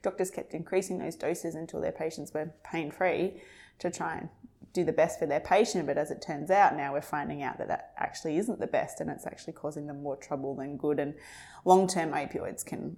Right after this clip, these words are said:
cause all sorts of problems with your immune system and your hormone levels, um, can increase your risk of osteoporosis, a whole heap of other things. So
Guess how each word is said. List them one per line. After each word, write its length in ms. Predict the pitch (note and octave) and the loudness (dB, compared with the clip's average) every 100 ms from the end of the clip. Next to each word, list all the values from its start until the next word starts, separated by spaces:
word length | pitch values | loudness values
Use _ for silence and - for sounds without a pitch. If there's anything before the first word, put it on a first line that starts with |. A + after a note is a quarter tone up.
| - | -8
cause 200 | - - | -4 2
all 140 | D3 | 2
sorts 240 | D3+ G2+ - | 0 -2 -4
of 80 | |
problems 300 | - - - | -4 -4 -6
with 120 | - - | -8 -8
your 120 | - | -6
immune 260 | B2 - | -6 -8
system 400 | - - - C#3 | -6 -6 -4 -6
and 100 | C#3 | -6
your 120 | - - | -8 -8
hormone 480 | D3 C#3+ C#3 C#3 | -6 -4 -6 -6
levels, 480 | C#3 C#3 C3+ C3+ C#3 | -8 -4 -4 -4 -8
um, 180 | - C#3+ | -10 -12
can 300 | - D3 D3+ - _ _ - | -12 -10 -10 -12 _ _ -10
increase 320 | - F3 D3 - | -4 0 0 2
your 80 | |
risk 200 | C3+ - | -4 -4
of 60 | - | -8
osteoporosis, 920 | - - - C#3 - - - - D#3 | -10 -6 -6 -4 -4 -6 -6 -8 -10
a 40 | E3 | -10
whole 220 | E3+ D3+ | -4 -2
heap 140 | - | -2
of 120 | - - | -2 -2
other 200 | - F3 | -2 -4
things. 400 | - - - - | -6 -8 -8 -6
So 320 | C3 B2+ | -4 -4